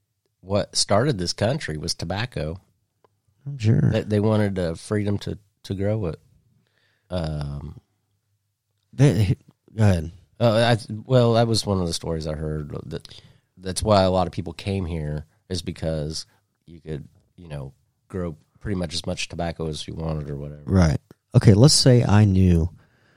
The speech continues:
Speaker 2: like, uh, how to make cigars. Okay, let's say I, I could make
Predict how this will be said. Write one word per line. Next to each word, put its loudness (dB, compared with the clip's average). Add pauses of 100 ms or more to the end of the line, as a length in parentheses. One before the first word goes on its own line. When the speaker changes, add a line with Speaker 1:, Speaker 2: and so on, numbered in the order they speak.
(260)
Speaker 2:
like, 6
uh, 6 (1200)
how 8
to 4
make -2
cigars. -8 (920)
Okay, 2
let's -2
say 2
I, 4 (100)
I -2
could -16
make -2